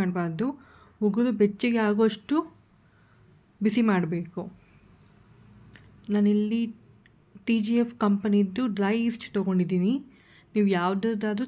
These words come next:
ತೊಗೊಳ್ಬೋದು. ಒಂದು ಕಪ್ ನೀರಿಗೆ ಎರಡು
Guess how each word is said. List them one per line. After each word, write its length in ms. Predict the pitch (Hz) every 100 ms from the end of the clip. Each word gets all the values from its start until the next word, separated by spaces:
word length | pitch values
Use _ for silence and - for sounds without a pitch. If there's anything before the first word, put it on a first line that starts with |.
| 226
ತೊಗೊಳ್ಬೋದು. 640 | 190 202 185 185 175 196 294 - _ _ _ _ _ _ - - _ _ _ _ _ _ _ _ _ _ _ _ _ _ 208 208
ಒಂದು 220 | 233 240 240
ಕಪ್ 200 | 233 214 208
ನೀರಿಗೆ 440 | 214 185 190 180 214 220 - - - _ - 202
ಎರಡು 280 | 208 226